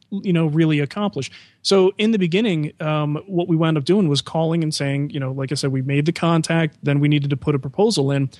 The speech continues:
Based on our numbers, based on our viewership from having a free site for, you know, a couple years and the attention that our,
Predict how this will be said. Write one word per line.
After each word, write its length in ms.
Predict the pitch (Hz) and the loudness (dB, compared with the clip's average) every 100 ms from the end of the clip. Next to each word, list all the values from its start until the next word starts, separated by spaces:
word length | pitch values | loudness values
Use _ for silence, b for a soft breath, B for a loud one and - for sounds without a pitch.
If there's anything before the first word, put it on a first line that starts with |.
| b b _ | b b _
Based 260 | 156 185 220 | 0 2 2
on 100 | 220 | 2
our 100 | 233 | 4
numbers, 440 | 190 165 160 156 | 2 2 0 -2
based 300 | - 147 151 | -2 -2 0
on 100 | 180 | 2
our 100 | 175 | 2
viewership 720 | 143 170 226 143 - 139 147 | 2 2 2 0 0 -4 -4
from 180 | - 147 | -2 -2
having 280 | 139 147 156 | 0 0 -2
a 40 | 143 | -4
free 300 | - 147 170 | -4 -2 0
site 400 | - 175 156 - | 0 0 -2 -6
for, 340 | 156 147 143 - | -4 -2 -4 -6
you 120 | 185 | -6
know, 120 | 143 139 | -2 -2
a 60 | |
couple 300 | - 147 185 | -2 -2 0
years 320 | 170 139 143 160 | 2 2 2 0
and 100 | 135 | 0
the 60 | 135 | -2
attention 480 | 131 151 151 170 156 | -2 -2 0 0 2
that 140 | 143 | 2
our, 200 | 139 139 | 0 -2